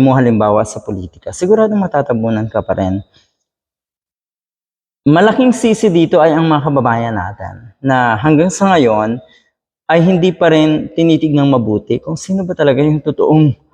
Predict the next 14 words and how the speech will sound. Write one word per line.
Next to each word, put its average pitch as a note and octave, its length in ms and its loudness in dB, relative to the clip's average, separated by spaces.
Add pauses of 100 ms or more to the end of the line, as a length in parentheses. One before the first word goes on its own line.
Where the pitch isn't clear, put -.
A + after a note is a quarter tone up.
(340)
may C#3+ 400 2
adhikain, B2+ 960 -2 (160)
may A#2+ 80 0
positibong B2+ 600 0
adhikain A#2 580 0
para A2 240 0
sa G2 240 0
ating G#2+ 160 -4
mga G2+ 160 -2
kababayan F#2+ 560 -4
at G2+ 160 -8
sa F#2+ 160 -2
ating G2 240 -8
bansa. F#2+ 480 -10